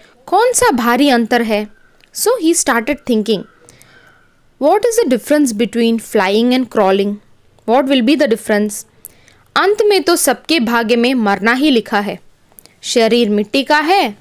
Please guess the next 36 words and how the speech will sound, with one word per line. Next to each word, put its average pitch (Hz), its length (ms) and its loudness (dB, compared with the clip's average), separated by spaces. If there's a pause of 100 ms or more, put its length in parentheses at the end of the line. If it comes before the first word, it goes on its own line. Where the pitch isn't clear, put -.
(120)
मिट्टी 190 300 -6
में 226 120 0
ही 302 140 0
मिल 339 220 0
जाएगा। 262 480 2 (460)
So - 80 -8
what 202 180 2
is 302 120 -2
the 415 100 2
difference 285 400 0
between, 247 340 -2
like, 220 460 -2
crawling 220 460 2
and 233 80 -2
flying? 196 440 -4 (440)
In 220 120 0
the 247 160 0
end, 277 300 2 (160)
it 214 180 -4
is 247 180 -2
written 254 260 0
in 302 160 0
everyone's 240 680 0
destiny 220 400 -2 (160)
to 285 100 2
die. 196 280 0 (640)
The 220 100 -2
body 262 400 2
is, - 180 0
our 233 180 2
body 233 340 2
is - 140 -4
made 233 180 2
of 233 220 0
cl-, 214 220 0 (160)
clay 247 360 0